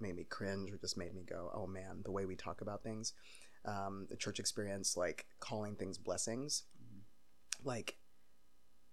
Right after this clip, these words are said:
Speaker 1: I just put myself in a white person's shoes for about five seconds
Speaker 2: Mm-hmm.
Speaker 1: and thought, if you were at church growing up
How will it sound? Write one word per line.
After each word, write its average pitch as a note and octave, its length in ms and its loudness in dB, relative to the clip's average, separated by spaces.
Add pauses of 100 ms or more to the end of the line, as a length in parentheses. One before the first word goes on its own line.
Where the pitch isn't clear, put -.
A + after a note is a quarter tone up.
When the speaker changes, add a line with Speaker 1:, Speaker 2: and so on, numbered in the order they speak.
(160)
Speaker 1:
I B2+ 80 6
just A#2 200 6
put D3 120 8
myself A2+ 340 6
in F#2+ 60 2
a F2+ 60 2
white F2+ 200 4
person's G2+ 360 2
shoes E2+ 280 2
for F2+ 100 2
about E2 200 2
five E2 240 2
seconds - 520 2 (180)
Speaker 2:
Mm-hmm. G2+ 120 2
Speaker 1:
and F#2 200 2
thought, F#2 340 4 (540)
if G2+ 140 0
you A#2+ 100 4
were C#3 80 6
at A#2+ 140 6
church - 280 2
growing F#2+ 220 0
up E2+ 200 2